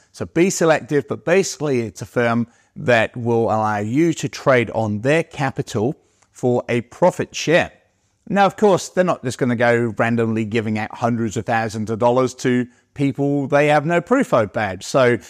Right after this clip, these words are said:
there's a charge to do it, naturally. And also, for most of them, there is a challenge to get through first on a demo account for maybe one or two challenges, depending on the level that you enter the challenge,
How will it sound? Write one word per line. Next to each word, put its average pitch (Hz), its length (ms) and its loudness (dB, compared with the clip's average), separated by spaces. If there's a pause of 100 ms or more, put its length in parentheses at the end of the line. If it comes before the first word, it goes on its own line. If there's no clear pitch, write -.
(100)
there's 104 180 0
a 101 60 -6
charge 104 440 0
to 104 100 -6
do 113 160 0
it, 214 120 0
naturally. 135 540 -2 (280)
And 151 220 -2
also, 139 720 2
for - 240 -4
most 135 400 0
of 120 80 -2
them, 113 400 0
there 113 280 0
is 101 500 -4
a 101 140 -2
challenge 113 600 -2
to 104 100 -6
get 120 320 -2
through 110 500 0 (360)
first 143 600 2 (100)
on 113 380 -2
a 104 80 -6
demo 127 460 2
account 104 580 -6 (320)
for 107 480 0
maybe 113 340 0
one 117 260 2
or 101 120 -2
two 120 340 0
challenges, 127 600 0
depending 127 500 -2
on 113 220 0
the 107 100 0
level 110 380 2
that 98 200 -4
you 98 320 -6
enter 113 300 -2
the 92 140 -6
challenge, 127 580 -2